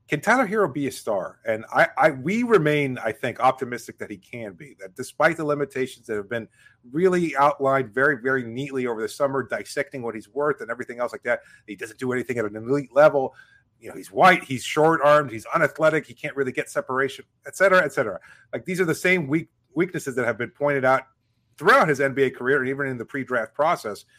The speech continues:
And he has been a really good N B A player. Like, we are kind of overlooking this, and we evaluate him in comparison to Dame freaking Lillard, a top seventy-five player. But Tyler has been really, really good, and I know a lot of people want to point to Miami's prolonged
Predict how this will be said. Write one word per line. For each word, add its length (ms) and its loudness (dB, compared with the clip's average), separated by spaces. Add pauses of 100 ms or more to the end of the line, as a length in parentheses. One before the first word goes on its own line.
(260)
And 100 -4
he 120 -2
has 200 2
been 380 4
a 120 -4
really 560 -4
good 340 -2
N 160 -4
B 160 -2
A 20 -6
player. 320 -6
Like, 160 -12
we 160 -4
are 240 8
kind 240 2
of 140 0
overlooking 500 -4
this, 220 -8 (340)
and 160 -8
we 160 -2
evaluate 540 4
him 160 -4
in 80 -10
comparison 460 0
to 120 -10
Dame 380 -8
freaking 500 -12
Lillard, 300 -4 (280)
a 100 -12
top 320 0
seventy-five 500 -4
player. 180 2
But 160 -6 (260)
Tyler 340 4
has 120 -2
been 180 -10
really, 220 -2
really 220 0
good, 260 0 (300)
and 100 -4
I 80 0
know 160 2
a 20 0
lot 160 4
of 80 -2
people 220 -8
want 120 -2
to 40 -4
point 280 -8
to 260 -10 (260)
Miami's 460 0
prolonged 840 0